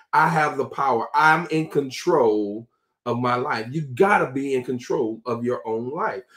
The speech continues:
your own destiny. Whether you give it to someone or not, it's your choice. And sometimes, you know, people will try to put us in a position as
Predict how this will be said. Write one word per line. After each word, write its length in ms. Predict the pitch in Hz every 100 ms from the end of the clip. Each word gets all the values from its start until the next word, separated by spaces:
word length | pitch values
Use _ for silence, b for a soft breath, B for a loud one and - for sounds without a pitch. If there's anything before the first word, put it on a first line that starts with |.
| b
your 200 | 135 143
own 400 | 147 151 160 147
destiny. 560 | 135 185 180 117 107 87 _ _ _ _ _ _ _ -
Whether 220 | 139 151
you 100 | 151
give 260 | 127 185
it 100 | 185 185
to 100 | 185
someone 460 | 185 175 175 175
or 60 | 151
not, 360 | 165 202 175 -
it's 240 | 165 -
your 320 | 160 170 165
choice. 760 | 170 - 202 143 98 - - - _ _ _ _ _ _ _ _ _ _ _ _ _ _ _ _ -
And 100 | 127
sometimes, 840 | 127 180 185 180 156 143 135 - b b
you 140 | 135 143
know, 160 | 117
people 720 | - 196 180 - 139 127 127 B
will 160 | 120 123
try 640 | - 165 151 160 156 143
to 580 | - 139 123 120 113 101 -
put 180 | - 151
us 180 | 139
in 120 | 135 127
a 100 | 120
position 760 | 120 110 139 147 131 123 123 B B -
as 280 | 131 123